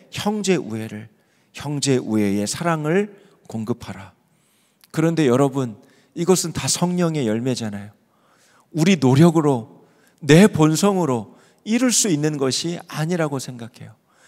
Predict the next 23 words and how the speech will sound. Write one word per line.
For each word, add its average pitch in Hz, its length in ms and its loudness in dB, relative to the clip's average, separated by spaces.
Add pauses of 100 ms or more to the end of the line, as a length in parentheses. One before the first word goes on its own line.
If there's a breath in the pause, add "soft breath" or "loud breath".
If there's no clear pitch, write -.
(140 soft breath)
근데 160 220 0
오늘 143 260 6
사도 151 580 0
베드로는 131 600 2 (640 soft breath)
곧바로 160 460 6
이 151 40 2
팔 190 220 2
절에 156 280 4
이어서 127 380 2
이렇게 185 360 2
말씀해요. 127 640 -2 (460 soft breath)
"이런 233 420 8
것이 165 400 6
너희에게 139 500 4
있어 120 580 -2 (300 soft breath)
흡족한즉, 127 1000 -4 (1000 soft breath)
이런 240 360 6
것이 180 340 4
너희에게 151 580 4
있어 107 400 -6 (260 soft breath)
흡속-, - 520 -4
흡족한즉, 117 880 -2 (220)
한즉 117 400 -2